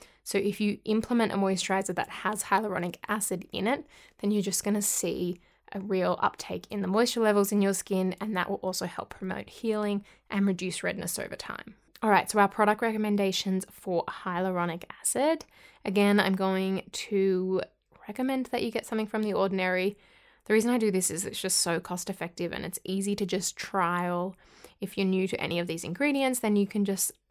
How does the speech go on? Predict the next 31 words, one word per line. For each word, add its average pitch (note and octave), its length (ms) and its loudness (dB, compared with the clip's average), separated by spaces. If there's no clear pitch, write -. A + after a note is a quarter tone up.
try A#3 240 -2
something A#3+ 280 0
that's - 200 -6
not F#3+ 140 -2
gonna F3 160 -2
cost - 440 -4
the F#3+ 80 -4
world A3+ 500 -2
and F#3+ 120 0
see F#3+ 180 2
if F3+ 120 -2
it's - 140 -4
for - 120 -10
you. F#3+ 240 2
And G3 180 2
then G#3+ 120 0
from G3+ 220 2
there, F#3 380 0
if F3+ 140 -12
you're F#3 120 -2
into F3 260 -2
it, - 160 -4
you F#3+ 100 -4
can - 180 -8
upgrade - 400 -2
to F#3+ 60 -10
something - 300 -8
a F#3 40 -8
little F3 180 -4
bit - 160 -6
better. A#3 300 0